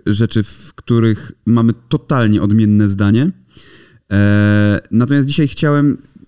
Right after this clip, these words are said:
chciałem zarzucić tematem, który,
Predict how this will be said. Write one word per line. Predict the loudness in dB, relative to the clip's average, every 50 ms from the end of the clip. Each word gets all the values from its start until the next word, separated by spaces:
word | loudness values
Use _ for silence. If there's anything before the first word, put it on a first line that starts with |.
| -18 -14 -10
chciałem | -6 -4 -2 0 0 0 0
zarzucić | 0 0 0 -2 -2 -4 -6 -8 -6
tematem, | -4 -2 0 0 0 0 0 -2 -2 0 -2 -4 -4 -8 -12
który, | -12 -8 -2 0 2 2 2 2 2 0 -2